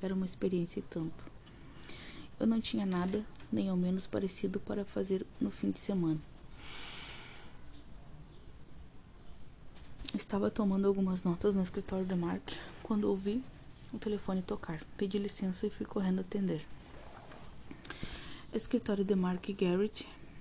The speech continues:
"Eva querida, como vai?" Afundei na cadeira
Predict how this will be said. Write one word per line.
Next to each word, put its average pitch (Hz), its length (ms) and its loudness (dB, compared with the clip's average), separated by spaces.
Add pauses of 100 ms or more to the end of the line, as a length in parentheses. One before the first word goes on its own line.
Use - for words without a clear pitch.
(140)
"Eva 226 220 2
querida, 202 420 2
como 190 240 2
vai?" 160 260 -2 (440)
Afundei 196 400 4
na 190 120 2
cadeira 185 460 2